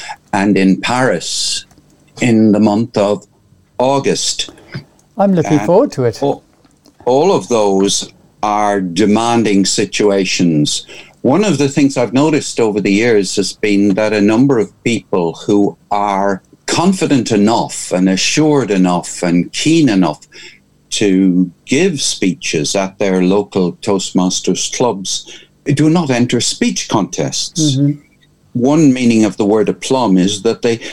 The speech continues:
Speaker 1: they don't get an opportunity to speak with aplomb as frequently as they might, because speaking in a contest is indeed a demanding situation.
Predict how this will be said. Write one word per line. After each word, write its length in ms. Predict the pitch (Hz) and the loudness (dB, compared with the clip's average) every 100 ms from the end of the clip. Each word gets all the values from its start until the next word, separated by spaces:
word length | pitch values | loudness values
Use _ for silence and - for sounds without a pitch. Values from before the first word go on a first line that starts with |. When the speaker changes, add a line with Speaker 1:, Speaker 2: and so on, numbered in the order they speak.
| - - | -12 -2
Speaker 1:
they 140 | 135 | 0
don't 320 | 160 165 131 | 2 2 2
get 200 | 147 180 | 0 2
an 140 | 185 151 | 2 2
opportunity 880 | 120 - - - 202 170 - - | 0 -4 -4 0 2 2 0 -6
to 160 | - - | -6 -6
speak 720 | - - - 104 92 - - _ _ - | -4 -4 -2 0 -2 -6 -18 _ _ -2
with 280 | 120 139 | -2 0
aplomb 720 | 113 - - 113 92 98 113 - | -4 -6 -2 0 0 0 -2 -4
as 280 | 123 120 - | -4 -4 -2
frequently 720 | 139 147 - 123 107 - 123 | 0 0 -2 -4 -4 -2 -2
as 220 | 123 113 | 0 -2
they 140 | 135 123 | 0 2
might, 600 | 135 175 117 - - - | 4 4 0 -2 -6 -4
because 460 | 107 - 131 127 - - | -6 -2 -4 -4 -8 -12
speaking 420 | - - 233 294 | -8 -4 -2 0
in 120 | 262 208 | 0 0
a 120 | - | 0
contest 640 | - 147 131 90 78 - | 0 0 0 -2 -2 0
is 580 | 104 104 95 - - - - | 0 2 0 -4 -6 -6 0
indeed 480 | 95 98 123 110 | 2 2 2 2
a 80 | 90 | 0
demanding 600 | 82 85 90 85 80 76 | 0 0 0 0 -2 -4
situation. 840 | - 82 - 82 69 69 - - | -2 -4 -2 -2 -2 -2 -4 -6